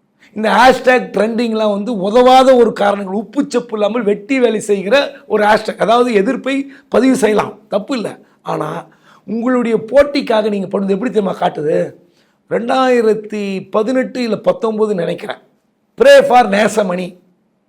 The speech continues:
அப்படின்னு ஒரு மீமிம்ஸ் யாரோ ஒருத்தர் போட்டு விட்டார். "Pray for நேசமணின்னு" ஒண்ணு அந்த மீமிம்ஸ் வந்து ட்ரெண்ட் ஆயிட்டே இருக்கு. அது எப்படின்னா, சிவில் என்ஜினியர்ஸ் லேர்னர்ஸ் அப்படின்ற ஒரு ஹேஷ்டேக்ல ஒரு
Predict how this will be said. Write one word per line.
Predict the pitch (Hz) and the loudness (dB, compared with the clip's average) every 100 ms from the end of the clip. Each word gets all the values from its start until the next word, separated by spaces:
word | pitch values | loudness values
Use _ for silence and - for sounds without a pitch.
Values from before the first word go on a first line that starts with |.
| _ _ - | _ _ -4
அப்படின்னு | 196 247 | -4 0
ஒரு | 254 196 | -2 -2
மீமிம்ஸ் | 208 269 247 196 - | -2 -2 -2 -4 -6
யாரோ | 233 185 202 196 | -4 -2 -4 -4
ஒருத்தர் | - 202 196 - - - _ _ _ | -6 -6 -2 -4 -6 -14 _ _ _
போட்டு | 226 190 | -2 -2
விட்டார். | 165 - 101 _ _ _ _ _ _ _ _ | -6 -10 -16 _ _ _ _ _ _ _ _
"Pray | 262 294 285 | 4 6 6
for | 269 233 | 2 4
நேசமணின்னு" | 214 233 233 208 202 202 202 190 | 2 2 0 -2 -4 -4 -4 -6
ஒண்ணு | 247 254 202 262 269 - _ _ _ _ _ _ | -4 -4 -4 -6 -8 -14 _ _ _ _ _ _
அந்த | 226 254 | -4 -2
மீமிம்ஸ் | 240 311 302 - 233 233 | -2 -2 -2 -4 -4 -4
வந்து | 233 285 269 233 | -4 -4 -4 -4
ட்ரெண்ட் | 202 240 269 254 | -4 -2 0 2
ஆயிட்டே | 240 240 | 2 0
இருக்கு. | 240 175 175 - _ _ _ _ | -2 -2 -10 -12 _ _ _ _
அது | 185 196 208 | -4 0 -2
எப்படின்னா, | 262 220 226 254 - _ | -2 -4 -6 -8 -14 _
சிவில் | - - 262 311 302 285 - | -14 -6 0 2 2 0 -2
என்ஜினியர்ஸ் | 214 214 247 233 247 - 190 | -2 0 -2 2 2 0 -2
லேர்னர்ஸ் | 208 226 226 - - _ _ _ - | 0 2 0 -2 -6 _ _ _ -4
அப்படின்ற | 185 208 208 277 | -2 -2 -4 -2
ஒரு | 226 208 196 185 175 170 - - _ | 0 0 -2 -2 -2 -4 -8 -20 _
ஹேஷ்டேக்ல | - 233 - 214 175 202 - | 2 2 2 -2 -2 -2 0
ஒரு | 214 | 4